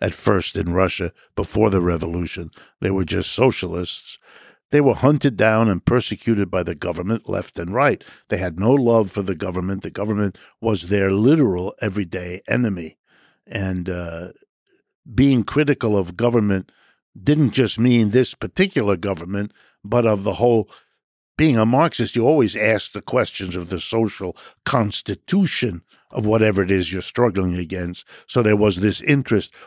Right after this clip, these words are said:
Why is the state so important? Especially 'cause if you understand feudalism,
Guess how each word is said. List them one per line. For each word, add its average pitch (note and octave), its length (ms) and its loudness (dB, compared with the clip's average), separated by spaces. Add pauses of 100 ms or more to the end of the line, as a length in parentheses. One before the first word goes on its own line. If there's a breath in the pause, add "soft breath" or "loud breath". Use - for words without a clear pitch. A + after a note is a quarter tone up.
Why A2+ 500 4
is D#3+ 480 4 (280)
the G2+ 100 -6
state G2 380 -2
so E2+ 220 -8
important? E2 440 -10 (340)
Especially C3+ 500 0
'cause A2 200 -2
if G#2+ 100 -2
you A#2+ 160 2
understand B2 800 0 (420 soft breath)
feudalism, A#2 840 0